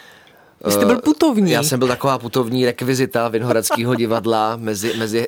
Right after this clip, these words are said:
Speaker 2: eh, tím klubem Benjamínku, jak jsme si tenkrát říkali. No a, eh, jeden gauč právě byl v bytě Marka Lambory a Šárky Vaculíkovi, kteří spolu chodili.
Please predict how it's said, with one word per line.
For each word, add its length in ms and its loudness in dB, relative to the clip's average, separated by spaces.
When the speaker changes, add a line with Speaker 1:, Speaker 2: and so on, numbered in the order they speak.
Speaker 2:
eh, 420 -2
tím 340 -6
klubem 380 0
Benjamínku, 760 -2
jak 140 0
jsme 120 -6
si 120 -4
tenkrát 380 -4
říkali. 520 -4
No 380 0
a, 240 0
eh, 440 0
jeden 460 -2
gauč 400 0
právě 520 -2
byl 240 -2
v 80 -6
bytě 480 0
Marka 320 -4
Lambory 460 0
a 80 -4
Šárky 420 -4
Vaculíkovi, 640 -2
kteří 260 -6
spolu 320 -4
chodili. 440 -2